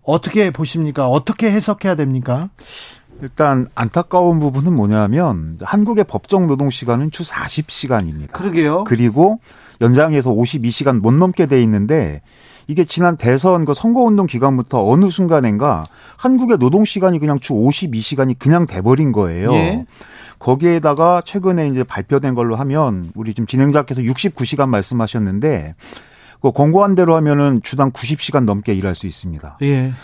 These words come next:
Speaker 2: 이게 심지어는 그 직장 갑질 일일구라고 하는 단체에서 이게 구십점오 시간 가능하다 했더니 이정식 고용노동부 장관이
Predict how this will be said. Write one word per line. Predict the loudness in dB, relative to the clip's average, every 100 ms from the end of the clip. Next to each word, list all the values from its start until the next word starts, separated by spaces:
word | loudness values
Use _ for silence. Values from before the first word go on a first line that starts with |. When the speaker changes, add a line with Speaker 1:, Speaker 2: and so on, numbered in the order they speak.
| -6
Speaker 2:
이게 | -6
심지어는 | 0 2 2 2 2 4 4 0 0
그 | -2
직장 | -6 -4 -2 0
갑질 | -2 -4 -2 0
일일구라고 | 2 2 0 -2 -2 -2
하는 | -2 -4
단체에서 | -6 -6 -4 -2 -2 -2 0 0 -2 -10 -20 -20 -10
이게 | -6
구십점오 | -4 -4 -2 0 2 0
시간 | 0 0
가능하다 | 0 0 0 0 -2
했더니 | -6 -4 -2 0 0 -2 -6 -14 -10
이정식 | -4 0 0 0
고용노동부 | -2 2 4 4 2 0
장관이 | 0 2 2 2 0